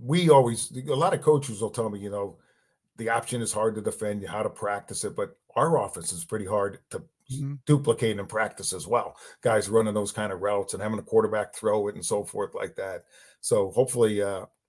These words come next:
Speaker 1: that's true when Ocean's having trouble duplicating it. So we'll see how it works out.
Speaker 2: Corey, appreciate your time tonight. Always great chatting with you. You have some great insight. Uh,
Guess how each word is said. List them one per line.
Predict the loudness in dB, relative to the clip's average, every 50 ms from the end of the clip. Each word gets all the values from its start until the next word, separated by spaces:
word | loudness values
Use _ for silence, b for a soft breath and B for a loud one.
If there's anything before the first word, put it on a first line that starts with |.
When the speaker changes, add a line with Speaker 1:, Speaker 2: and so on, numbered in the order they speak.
| _ _ _ _ _ _ _ _ _ _ _
Speaker 1:
that's | -4 -2 -2 -2 -2
true | 0 2 2 2
when | 2 0
Ocean's | -2 -2 -2 -4 -6 -4 -2
having | -2 -2 -2 -4 -2
trouble | 0 0 0 0 0
duplicating | -4 -6 -6 -4 -6 -8 -6 -6 -6 -6 -6 -10
it. | -12 -8 -6
So | -4 -2
we'll | -2 -2 -2
see | -2 -2 0
how | 0 0 0
it | -2 -2
works | -4 -6 -6 -6 -6
out. | -6 -8 -8 -12 _ _ _ _ _ _ _ _ _ _ _ _ _ _ _ _ _ _ _ _ _ _ _ _ _ _ _ _ _ _
Speaker 2:
Corey, | 8 10 12 12 12
appreciate | 10 10 6 4 6 6 6 6 6
your | 6 4
time | 6 8 8 8 8
tonight. | 6 6 8 8 8 8 8
Always | 10 12 12 12 12 10 10 8
great | 8 8 8 6
chatting | 6 6 6 6 6 4
with | 0 2
you. | 6 8 8 8 8 8
You | 6 4
have | 2 2 2
some | 0 0 4
great | 6 6 8 8
insight. | 6 6 4 4 4 6 6 6 6 6 4 4
Uh, | 6 6 8 8 6